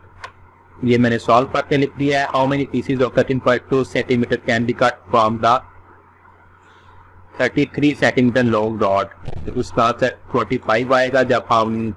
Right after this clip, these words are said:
तीन सौ तीस को तेरह अशारिया दो पर तकसीम कर देंगे। सेवेंटी नाइन, I'm stopping there for ten seconds, so you may take the screenshot।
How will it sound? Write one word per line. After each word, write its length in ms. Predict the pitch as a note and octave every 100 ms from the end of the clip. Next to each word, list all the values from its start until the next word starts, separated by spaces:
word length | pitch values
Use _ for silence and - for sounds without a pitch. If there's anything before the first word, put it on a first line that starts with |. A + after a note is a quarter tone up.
| -
तीन 180 | A#2 A2
सौ 60 | A#2+
तीस 320 | - C3+ B2+
को 140 | -
तेरह 400 | A#2 B2 A#2 A#2+ - -
अशारिया 420 | B2 - A2 A2 A2+
दो 200 | G#2+ G#2
पर 160 | A2 G#2 - - -
तकसीम 380 | - A2+ G#2+
कर 180 | G2 G2+ -
देंगे। 280 | G2+ F#2+ F#2 - - - - - - - - - _ - - - - _ _ - - - - -
सेवेंटी 460 | - A#2 A#2 B2+
नाइन, 400 | B2 A2+ A#2+ D#3 E3+ - - - _ - - - - _ _ - - - - - -
I'm 140 | A#2+ A#2
stopping 440 | - - B2+ C3 B2+
there 180 | B2 A2+ A2+
for 80 | G#2+
ten 120 | B2+ C3
seconds, 480 | C3 - C3+ C3+ C3 - -
so 120 | A2+ A2+ A#2+
you 100 | A2+ A2
may 80 | G#2+ G#2+
take 180 | G2+ F2+
the 100 | G2+
screenshot। 680 | - A#2 A#2+ A#2+ C3+ B2+ D3